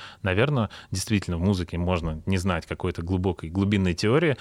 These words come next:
но можно быть талантливым исполнителем. Но я не верю, что можно быть талантливым композитором, что, мне кажется, гораздо сложнее.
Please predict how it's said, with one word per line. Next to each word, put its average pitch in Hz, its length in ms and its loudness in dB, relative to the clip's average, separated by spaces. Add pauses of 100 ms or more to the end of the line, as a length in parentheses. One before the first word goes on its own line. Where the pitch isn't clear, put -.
(260)
но 113 300 4
можно 104 300 2
быть 101 240 -2
талантливым 98 520 0
исполнителем. 98 680 2 (200)
Но 101 100 0
я 110 140 4
не 131 120 2
верю, 110 200 4
что - 140 -2
можно 95 220 0
быть 95 160 0
талантливым 95 440 2
композитором, 87 540 0
что, - 120 -6
мне 85 100 -4
кажется, 90 260 -6
гораздо 90 500 0
сложнее. 90 540 -2